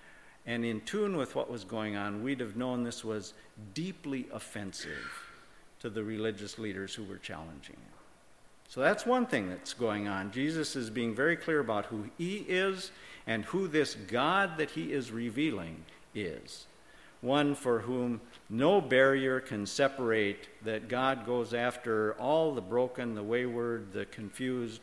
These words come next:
whatever. That's who God goes after. But then the story goes for even more impact than that.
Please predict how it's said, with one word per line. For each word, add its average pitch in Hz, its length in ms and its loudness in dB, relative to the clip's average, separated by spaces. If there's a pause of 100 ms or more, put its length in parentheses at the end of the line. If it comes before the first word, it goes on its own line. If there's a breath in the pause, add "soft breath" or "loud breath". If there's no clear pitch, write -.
(120)
whatever. 101 400 -4 (240)
That's 110 240 -4
who - 120 -8
God 95 340 -6
goes 98 180 -12
after. - 300 -12
But 131 160 -6
then 240 180 4
the 247 80 2
story 180 480 2
goes 139 420 0 (200)
for 135 140 0
even 135 280 -2
more 143 240 2
impact 135 480 2
than 95 140 -4
that. 147 400 2